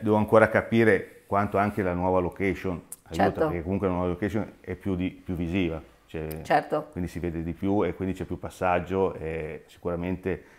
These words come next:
Speaker 1: c'è stato un aumento anche della vendita dell'occhiale da sole, che è proprio quello del, del, dell'occhiale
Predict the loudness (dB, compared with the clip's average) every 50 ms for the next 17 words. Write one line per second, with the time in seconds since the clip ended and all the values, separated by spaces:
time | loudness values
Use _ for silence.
0 | _ _ -12 -10 -8 -4 -2 -2 -2 0 -2 -2 0 0 0 0 0 0 0 -2
1 | -2 -2 -2 0 0 0 0 0 0 0 -2 -2 -2 -2 -2 -2 -2 -4 -4 -2
2 | -2 0 0 0 0 -2 -2 -2 -2 -2 -4 -4 -6 -8 -6 -6 -6 -6 -4 -4
3 | -4 -4 -4 -6 -6 -6 -8 -8 -10 -12 _ _ _ _ _ _ _ _ _ _
4 | _ _ -8 -6 -4 -4 -4 -6 -6 -8 -10 -12 -14 -16 -16 -14 -14 -14 -14 -16
5 | -18 -18 -14 -10 -8 -8 -8 -4 -4 -2 -2 0 0 -2 -2 -2 -4 -4 -6 -8
6 | -10